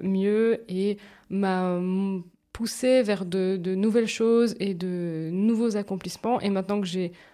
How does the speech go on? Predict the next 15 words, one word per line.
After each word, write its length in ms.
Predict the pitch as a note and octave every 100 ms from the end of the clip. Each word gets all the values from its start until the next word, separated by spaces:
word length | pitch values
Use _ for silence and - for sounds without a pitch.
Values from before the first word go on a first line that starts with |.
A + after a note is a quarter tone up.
| _ -
vraiment 360 | E3+ G3+ G#3+
le 80 | G#3+
recul 480 | G#3 G#3 G#3 A#3+ G#3+
pour, 340 | - F#3 F#3
euh, 160 | F3 E3
le 300 | E3 E3 F3+
voir, 420 | F3 G3+ G#3 F#3
euh, 120 | F3 E3
sans 540 | - - A3+ A3+ F#3
aucune 360 | G3+ G3 - G#3
tristesse, 560 | G#3 G#3 - G#3 -
euh, 80 | E3+
sans 400 | E3 G3+ G#3 F#3+
aucun 300 | F#3 F3 E3+
seum, 320 | E3+ G#3 B3